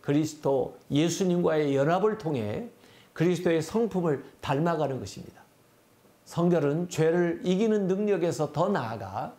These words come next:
사랑의 섬김을 위한 능력을 줍니다.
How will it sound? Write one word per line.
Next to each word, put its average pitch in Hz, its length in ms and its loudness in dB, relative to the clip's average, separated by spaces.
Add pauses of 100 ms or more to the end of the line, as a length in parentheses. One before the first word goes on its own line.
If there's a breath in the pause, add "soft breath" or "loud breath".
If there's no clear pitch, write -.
(340 loud breath)
사랑의 127 640 0
섬김을 190 640 0
위한 156 280 0 (240 loud breath)
능력을 180 800 2
줍니다. 98 420 -6